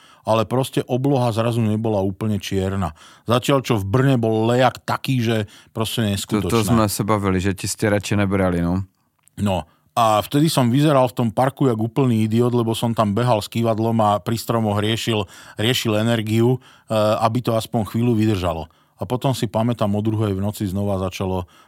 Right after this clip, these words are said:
Speaker 2: Mhm.
Speaker 1: začalo liať jak, jak, jak hrom. Takže
Speaker 2: Je to tak,
Speaker 1: je,
Speaker 2: no.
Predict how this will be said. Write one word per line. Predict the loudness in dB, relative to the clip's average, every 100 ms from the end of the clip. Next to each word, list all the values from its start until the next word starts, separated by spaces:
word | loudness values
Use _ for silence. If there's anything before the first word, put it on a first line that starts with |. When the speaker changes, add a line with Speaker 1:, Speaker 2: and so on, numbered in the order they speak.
| 0
Speaker 2:
Mhm. | 2
Speaker 1:
začalo | 2 2 -2
liať | 0 0 0 0
jak, | -2 -6 -10
jak, | -4 -2 -4
jak | -4 -4 -2
hrom. | -2 -4 -8 _ _ _ _ _ _ _ _ _ _
Takže | 0 2 2
Speaker 2:
Je |
to | 2
tak, | 2 2
Speaker 1:
je, |
Speaker 2:
no. | 0 -2